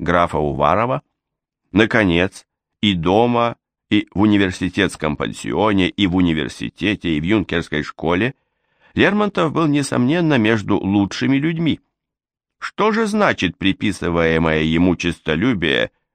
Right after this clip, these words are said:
выбраться в люди? Где привился недуг этот поэту? Неужели в то время, когда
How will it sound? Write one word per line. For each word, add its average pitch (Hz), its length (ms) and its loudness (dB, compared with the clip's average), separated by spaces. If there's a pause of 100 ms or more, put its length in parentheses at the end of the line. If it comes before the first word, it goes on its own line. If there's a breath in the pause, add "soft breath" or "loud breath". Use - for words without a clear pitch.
выбраться 95 640 2
в 120 60 2
люди? 87 360 -2 (720)
Где 175 500 0
привился 113 680 -2
недуг 98 460 0
этот 78 360 -4
поэту? 78 640 -2 (760 soft breath)
Неужели 147 580 4
в 127 80 -4
то 113 160 -2
время, 135 320 0
когда 98 500 0